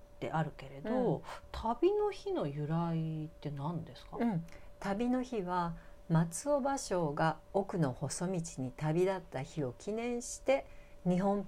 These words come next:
Speaker 2: ペンクラブが昭和六十三年に提唱して誕生したそうよ。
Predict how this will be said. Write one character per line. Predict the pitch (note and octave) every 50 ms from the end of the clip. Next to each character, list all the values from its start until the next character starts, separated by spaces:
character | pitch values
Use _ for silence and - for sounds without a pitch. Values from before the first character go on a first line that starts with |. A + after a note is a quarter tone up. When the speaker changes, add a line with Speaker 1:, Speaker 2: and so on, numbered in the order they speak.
| - -
Speaker 2:
ペ | - G3
ン | F#3+ G#3
ク | G3+ - A3
ラ | G#3+ G#3+
ブ | - - E3
が | D#3+ D#3 D#3 - - -
昭 | - - E3+ D#3 D#3 D#3
和 | D#3 D3 D#3
六 | D3 D3 D3 - G3+ G3
十 | - G#3+ G#3
三 | G3+ - - A#3+ B3+ B3 A3+
年 | G#3 F#3+ F#3 F#3+
に | G#3+ A#3 A3+ -
提 | - F#3+ F3+
唱 | F3 E3+ - F3+ F3+
し | E3 -
て | - A3 A3 A3
誕 | G#3+ - D3+ C#3 D3+
生 | C3 D3+ C#3 C3
し | - -
た | - -
そ | - C#3+ C3
う | C#3
よ。 | D3+ A#3 -